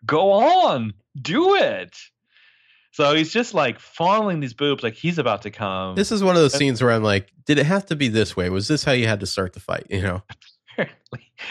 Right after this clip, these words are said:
Speaker 1: And then he's just like, "Bud, are you gonna kiss them or what?" And he's just like, "I can't. I don't have any money." So he, like, backhands this guy into more paying customers.
Speaker 2: And a big fight breaks out. I just wanna know,
Speaker 1: Yeah.
Speaker 2: do they really have coffee, like, ready to go at bars at night?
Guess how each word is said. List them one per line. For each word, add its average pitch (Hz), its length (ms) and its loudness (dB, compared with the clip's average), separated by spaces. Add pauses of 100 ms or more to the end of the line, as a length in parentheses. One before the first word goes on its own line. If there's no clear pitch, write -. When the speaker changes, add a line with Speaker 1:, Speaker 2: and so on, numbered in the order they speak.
Speaker 1:
And 196 100 4
then 196 80 2
he's 202 160 2
just 208 180 -2
like, 156 240 0
"Bud, 302 200 2
are 226 60 -2
you 254 120 0
gonna 226 180 -2
kiss 302 280 -2
them 320 200 -4
or 208 100 -4
what?" 294 280 2
And 147 100 -2
he's 139 120 -4
just 147 100 -8
like, 139 160 -4
"I 226 80 0
can't. 220 360 -2
I 220 60 0
don't 208 200 0
have 214 120 -2
any 226 120 -6
money." 214 420 -6 (300)
So 202 100 0
he, 202 180 4
like, 170 300 0
backhands 123 540 -8
this - 160 -20
guy 92 260 -8
into 98 220 -8
more 123 280 0
paying 107 380 -4
customers. 90 840 -10 (1200)
Speaker 2:
And 98 200 0
a - 40 -2
big 80 140 -6
fight - 200 -10
breaks - 220 -14
out. - 120 -8 (200)
I 214 100 2
just 220 140 -4
wanna 170 160 2
know, - 40 -
Speaker 1:
Yeah. 113 60 -4
Speaker 2:
do 151 120 0
they 208 140 0
really 302 280 -4
have 226 200 -2
coffee, 107 480 -4
like, 101 200 -2
ready 101 240 0
to 104 60 -6
go 92 240 -4
at 69 100 -10
bars 85 320 -4
at - 80 -14
night? 107 300 -6